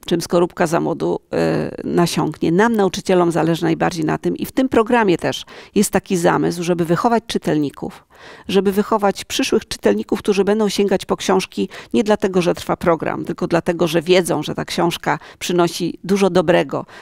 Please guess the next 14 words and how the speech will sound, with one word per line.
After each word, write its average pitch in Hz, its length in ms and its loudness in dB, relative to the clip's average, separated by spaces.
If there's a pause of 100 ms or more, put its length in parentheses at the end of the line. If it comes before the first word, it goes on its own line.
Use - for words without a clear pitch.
że, 160 340 2 (340)
y, - 40 -4
spełnia, 180 600 0 (340)
ym, 147 300 -4 (120)
rolę 175 320 4
terapeuty, - 840 0
że 156 380 -2 (220)
pomaga 170 380 2
rozładować 156 560 -2
stres, 165 440 0 (240)
że 208 180 2
jest 196 200 4
radością, 165 580 2
że, 185 200 2